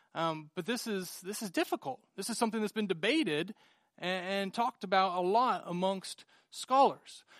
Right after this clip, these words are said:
Now, in Deuteronomy chapter nineteen, verse fifteen, way back in the Old Testament, it says that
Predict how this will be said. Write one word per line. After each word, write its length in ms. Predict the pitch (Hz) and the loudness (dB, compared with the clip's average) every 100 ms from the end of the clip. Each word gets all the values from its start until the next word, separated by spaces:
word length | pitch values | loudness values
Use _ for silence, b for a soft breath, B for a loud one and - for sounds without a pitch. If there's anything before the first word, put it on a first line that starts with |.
| - | 4
Now, 280 | 220 214 196 B | 6 6 2 B
in 120 | 202 202 | 0 4
Deuteronomy 500 | 294 277 254 240 240 | 6 6 6 4 0
chapter 340 | - 240 226 | 2 0 0
nineteen, 540 | 214 214 190 202 196 190 | 0 -2 -4 -4 -4 -2
verse 200 | 202 - | -4 -2
fifteen, 440 | 202 - 196 190 | -4 -2 -6 -4
way 120 | 196 | 0
back 200 | 214 214 | 0 0
in 60 | 214 | 0
the 80 | 220 | -2
Old 160 | 233 | -2
Testament, 500 | 196 160 - 147 156 B B | -2 -4 -6 -8 -10 B B
it 100 | 180 | -4
says 300 | - 208 202 | 2 2 2
that 260 | 190 180 | 2 0